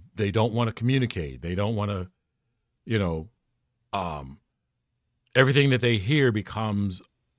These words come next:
uh, horrible and, and, and, you know, so they always see the worst in things. So you got,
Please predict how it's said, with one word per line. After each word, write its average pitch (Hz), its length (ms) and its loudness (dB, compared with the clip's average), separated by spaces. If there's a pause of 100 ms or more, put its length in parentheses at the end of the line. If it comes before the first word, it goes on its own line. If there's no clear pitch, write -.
(280)
uh, - 60 -14 (1080)
horrible 92 640 4
and, 82 200 -6 (100)
and, 85 280 -10
and, 85 300 -6 (380)
you 98 80 -4
know, 82 260 -4 (2250)
so 113 160 -2
they 117 120 6
always 135 320 4
see - 120 -2
the 123 120 2
worst 143 400 4
in 85 100 -6
things. 80 260 -14 (4000)
So 110 300 0
you 104 180 0
got, 101 340 -4